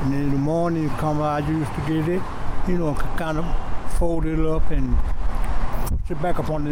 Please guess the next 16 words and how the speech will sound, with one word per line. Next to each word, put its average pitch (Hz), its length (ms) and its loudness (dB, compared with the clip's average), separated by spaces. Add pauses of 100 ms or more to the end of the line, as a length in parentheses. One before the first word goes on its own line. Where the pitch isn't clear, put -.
the 135 80 -2 (120)
brush 151 260 -2 (540)
and 131 160 2
go 156 260 0
and 143 160 0 (260)
find 160 300 -2
me 135 60 -2
somewhere 160 480 0
where 156 260 -2
I 151 60 -2
can - 280 -4
eat 185 120 -4 (160)
breakfast 147 360 -4
in 156 140 -2
the 147 60 -2
mornings. 151 640 -2